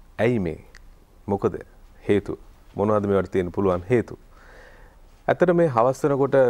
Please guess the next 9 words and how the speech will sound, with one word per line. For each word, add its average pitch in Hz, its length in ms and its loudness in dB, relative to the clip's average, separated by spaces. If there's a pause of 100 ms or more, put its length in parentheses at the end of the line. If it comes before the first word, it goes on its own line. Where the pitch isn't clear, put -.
(120)
අධික 104 280 -4
ලෙස 123 220 0
වැඩ 104 300 2
කිරීම 113 280 0
නිසාද 117 440 0 (300)
කකුල් 107 360 -2 (240)
ඉදිමෙන්නේ? 87 560 -4 (580)
නැත්තම් 143 440 -2 (100)
ඊට 110 260 -6